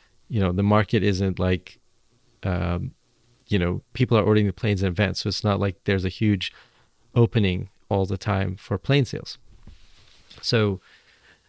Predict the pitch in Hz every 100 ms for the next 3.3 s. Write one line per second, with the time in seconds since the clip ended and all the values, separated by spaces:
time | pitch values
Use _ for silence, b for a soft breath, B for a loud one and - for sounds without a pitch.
0 | b - - 127 - 165 - 131 123 117
1 | 107 101 98 - - _ _ _ _ _
2 | _ - - 123 - 107 104 - 107 95
3 | 98 95